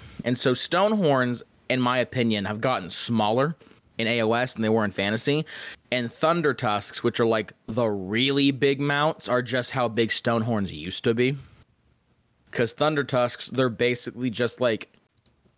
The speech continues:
gigantic fucking stone horns. Like, same big-ass monster, big-ass tusks. Ogres ride 'em,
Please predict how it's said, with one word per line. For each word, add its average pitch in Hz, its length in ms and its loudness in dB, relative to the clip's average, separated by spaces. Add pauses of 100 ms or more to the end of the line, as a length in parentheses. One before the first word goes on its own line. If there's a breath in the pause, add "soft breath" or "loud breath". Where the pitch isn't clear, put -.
(120)
gigantic 117 680 0
fucking 120 380 -2
stone 113 340 -2
horns. 120 500 0
Like, 95 140 -8
same 120 560 0 (320)
big-ass 123 420 0
monster, 120 420 2
big-ass 113 540 0
tusks. - 680 -4 (960)
Ogres 127 380 2
ride 120 280 2
'em, 120 180 -2